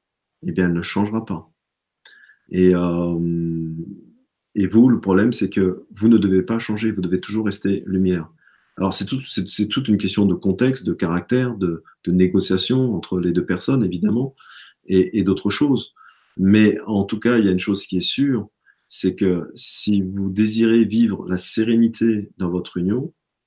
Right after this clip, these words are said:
eh bien, il est nécessaire d'avoir une personne qui est sur la même fréquence vibratoire que vous.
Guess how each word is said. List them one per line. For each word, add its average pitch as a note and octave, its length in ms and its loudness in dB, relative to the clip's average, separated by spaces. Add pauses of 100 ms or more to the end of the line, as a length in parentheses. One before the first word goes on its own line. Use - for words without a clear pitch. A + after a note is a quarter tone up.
(520)
eh F#2 120 0
bien, F2 320 0
il G2+ 160 0
est G2+ 40 4
nécessaire G2+ 560 2
d'avoir F#2+ 280 -2
une F#2 80 -2
personne A2+ 320 -2
qui F2+ 80 -8
est E2+ 40 -4
sur F2+ 160 -4
la E2+ 100 -2
même A#2 280 0
fréquence G#2 420 -6
vibratoire E2+ 420 -8
que - 60 -6
vous. A2 200 -10